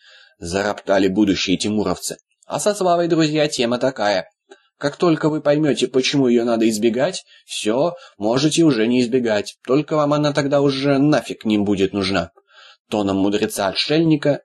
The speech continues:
на время покинувшего свою пещеру, чтобы выдать человечеству очередную порцию бесценных знаний, сказал Лева.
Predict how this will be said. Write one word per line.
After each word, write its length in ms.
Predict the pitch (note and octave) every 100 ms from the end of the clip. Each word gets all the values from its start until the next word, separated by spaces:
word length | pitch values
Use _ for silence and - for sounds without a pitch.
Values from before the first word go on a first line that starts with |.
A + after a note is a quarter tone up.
| -
на 240 | G#2 A#2
время 400 | A2+ A2+ A2 G#2+
покинувшего 720 | - A2+ A2+ G#2 F#2 G2+ F#2+
свою 300 | F#2+ G#2 G2
пещеру, 600 | E2 E2 - C3 D#3 D#3 - - -
чтобы 420 | - - B2+ C3
выдать 260 | C#3 A#2 A2
человечеству 600 | A#2 A#2 A#2 G2 - A#2
очередную 580 | G#2+ B2 A2+ A2+ A2 G#2
порцию 640 | C#3 G#2+ - - G#2+ G#2+
бесценных 680 | G2+ G#2+ - G2 F2 F#2 F#2
знаний, 540 | F2 G2+ C3+ C#3 C3+
сказал 560 | - - B2 C3 F#2 F#2
Лева. 400 | G2 C2 A#1